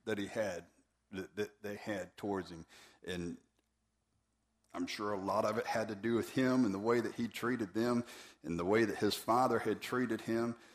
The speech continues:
and, and held him above all the other, uh, all of them. Uh, and here we have this hatred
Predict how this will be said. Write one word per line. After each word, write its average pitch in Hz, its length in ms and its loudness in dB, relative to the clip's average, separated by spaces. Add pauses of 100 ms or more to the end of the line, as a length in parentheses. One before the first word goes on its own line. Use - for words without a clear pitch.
(380)
and, 87 280 -4
and 85 140 -2
held 120 300 2
him 113 140 2
above 104 400 2
all 110 160 2
the 98 220 0
other, 107 280 4 (360)
uh, 85 220 -8
all 107 260 0
of 85 100 -10
them. 110 340 2 (800)
Uh, 85 200 -4 (560)
and 87 100 -8
here 117 180 0
we 104 180 0
have 101 300 -2
this 95 180 -4
hatred 104 500 -2